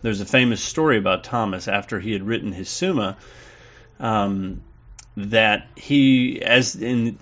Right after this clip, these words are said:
while he was dying, um, he considered the Summa a work of straw,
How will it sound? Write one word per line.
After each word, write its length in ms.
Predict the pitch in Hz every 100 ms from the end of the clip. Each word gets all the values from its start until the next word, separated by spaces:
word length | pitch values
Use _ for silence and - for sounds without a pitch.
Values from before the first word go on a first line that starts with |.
| -
while 280 | 143 123 131
he 160 | 120 104
was 180 | 95
dying, 640 | 131 160 185 98 95 101 - -
um, 520 | 107 104 101 98 95 - - _ _
he 480 | - - 131 123 113
considered 880 | - 113 107 - 156 135 104 101 95
the 100 | 98
Summa 440 | - 113 104 101
a 60 | 98
work 280 | 98 104 98
of 80 |
straw, 640 | - - - 101 92 87